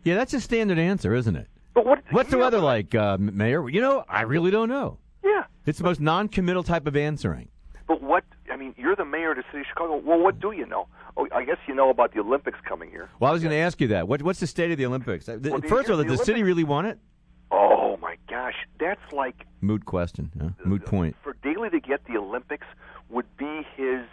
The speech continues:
Speaker 2: the icing on his, on his, uh, what would I say? Not his lineage, but his, uh, his heritage or whatever. I mean, that would be, that would be it for him. I mean, can you imagine the Olympics, the opening day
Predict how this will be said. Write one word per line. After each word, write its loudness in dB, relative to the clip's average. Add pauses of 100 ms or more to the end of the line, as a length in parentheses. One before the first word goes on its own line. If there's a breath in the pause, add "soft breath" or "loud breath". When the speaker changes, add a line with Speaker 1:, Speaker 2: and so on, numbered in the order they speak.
(300 loud breath)
Speaker 2:
the -4
icing -8
on -4
his, -10 (240)
on -10
his, -12 (260)
uh, -6
what -4
would 2
I 0 (160)
say? -6 (120)
Not -4
his -4 (100)
lineage, -6 (100)
but 0
his, -12 (180)
uh, -6 (220 loud breath)
his -4
heritage 4
or 2
whatever. 6 (200 loud breath)
I -6
mean, -2
that 4
would 4
be, -8 (260)
that 0
would -4
be -8
it 0
for -6
him. -10 (340 loud breath)
I -2
mean, -6
can -10
you -6
imagine -2
the -2
Olympics, -4 (340)
the -6
opening 2
day -4